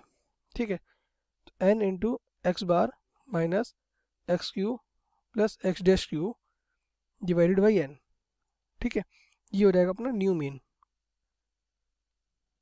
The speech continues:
न्यू मीन की वैल्यू ये हो जाएगी एक्स, एन एक्स बार minus एक्स क्यू plus x dash q divided by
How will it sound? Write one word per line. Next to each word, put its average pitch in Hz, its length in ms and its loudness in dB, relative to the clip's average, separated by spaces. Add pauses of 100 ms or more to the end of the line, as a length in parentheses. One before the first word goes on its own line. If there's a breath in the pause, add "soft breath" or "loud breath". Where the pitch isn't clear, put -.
(720)
न्यू 196 200 0
मीन 190 140 -2
की 190 100 -2
वैल्यू 190 180 2
ये 220 100 2
हो 185 60 2
जाएगी 160 320 -2 (1040)
एक्स, 180 300 -2
एन 190 140 2
एक्स - 200 -2
बार 214 220 4 (540)
minus 185 420 0
एक्स - 180 -2
क्यू 233 160 -4
plus 226 300 2 (100)
x 170 220 -2
dash 196 220 2
q 226 160 -4 (160)
divided 180 340 0
by 185 120 2